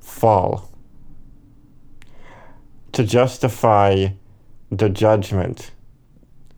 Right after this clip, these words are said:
And what's going on here is that evil is already defeated, even though they do not yet know it.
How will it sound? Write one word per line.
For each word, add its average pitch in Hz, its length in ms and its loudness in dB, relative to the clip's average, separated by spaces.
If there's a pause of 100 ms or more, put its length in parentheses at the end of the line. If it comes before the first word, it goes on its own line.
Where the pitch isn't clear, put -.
(1200)
And 110 200 2
what's - 180 0
going 117 340 2
on 123 300 2
here 104 400 2
is 98 240 -4
that 95 420 2 (720)
evil 113 760 2 (140)
is 113 220 0
already 104 580 2
defeated, 95 760 -2
even 107 340 -2
though 107 160 2
they 101 220 -2
do 101 180 -4
not 101 300 -2
yet 101 280 -2
know 98 300 -2
it. - 280 -8